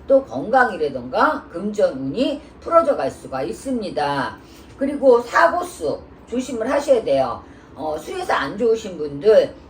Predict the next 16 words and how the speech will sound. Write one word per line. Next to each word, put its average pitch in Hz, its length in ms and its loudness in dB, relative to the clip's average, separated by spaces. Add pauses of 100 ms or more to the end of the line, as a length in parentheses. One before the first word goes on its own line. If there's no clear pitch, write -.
(100)
음, 151 140 -14
카르 - 340 0
대우 254 240 4
가는 160 240 0
수가 147 260 -6
있습니다. 143 800 -4 (240)
어, 120 320 -18
이월생, 262 800 4
십일월생 269 560 -4
같은 147 300 -6
경우에는 139 600 -4 (140)
카르 311 240 -2
대우 208 220 0
가는 156 280 -4
수가 151 260 -8
있고 180 640 2